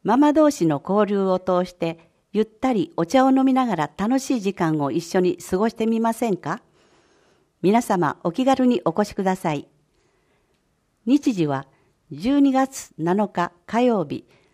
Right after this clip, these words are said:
午前九時三十分から十一時三十分までです。この時間内の出入りは自由です。場所は、総合保健福祉センター二階、日常生活訓練室です。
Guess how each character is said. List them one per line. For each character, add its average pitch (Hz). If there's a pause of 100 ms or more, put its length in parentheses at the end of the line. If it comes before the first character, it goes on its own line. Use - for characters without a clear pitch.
(200)
午 247
前 180
九 -
時 196
三 254
十 262
分 170
か 127
ら 131 (240)
十 262
一 269
時 196
三 240
十 262
分 170
ま 135
で 131
で 131
す。 - (840)
こ 254
の 277
時 262
間 269
内 262
の 240
出 240
入 226
り 175
は 143
自 165
由 208
で 156
す。 - (920)
場 190
所 240
は、 196 (260)
総 277
合 269
保 262
健 262
福 -
祉 247
セ -
ン 208
タ 139 (380)
ー 165
二 190
階、 196 (300)
日 226
常 269
生 254
活 240
訓 240
練 233
室 -
で 139
す。 -